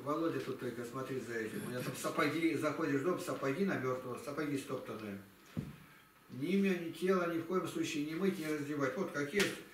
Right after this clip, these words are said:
Ну, проверить везде, где-то миллионы. Не нащупывается, тогда карманы вытряхнуть. А то у меня тут не-, верёвочки, да, рукавички.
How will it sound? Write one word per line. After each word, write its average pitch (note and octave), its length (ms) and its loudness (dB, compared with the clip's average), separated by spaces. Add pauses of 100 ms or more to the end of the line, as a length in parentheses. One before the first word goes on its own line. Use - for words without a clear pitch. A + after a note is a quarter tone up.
(260)
Ну, F#3+ 100 -6
проверить E3+ 540 4
везде, C3 340 0
где-то C3 300 -2
миллионы. C3 580 4 (340)
Не C3+ 100 -4
нащупывается, C#3 760 0
тогда B2 320 -2 (680)
карманы D3+ 420 0
вытряхнуть. C3 500 0
А C#3 60 -4
то D3 100 -4
у C3+ 60 -2
меня C3 140 -4
тут - 220 -6 (640)
не-, C#3+ 300 -4 (260)
верёвочки, D#3+ 640 2
да, A#2+ 160 -2 (720)
рукавички. C3 760 -2